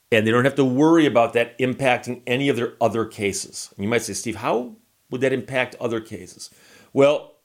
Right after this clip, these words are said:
remember that the prosecutor has other cases with that sheriff, presumably. And everybody's gotta get along if they wanna,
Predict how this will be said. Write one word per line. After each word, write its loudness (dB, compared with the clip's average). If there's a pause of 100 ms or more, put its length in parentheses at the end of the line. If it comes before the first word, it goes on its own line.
(300)
remember 2
that 2
the -12
prosecutor -2 (1040)
has 2
other 4
cases 0 (720)
with 2
that 0
sheriff, -8 (720)
presumably. -2 (840)
And 2 (280)
everybody's 2
gotta 2
get 0
along 0
if -16
they -2
wanna, -2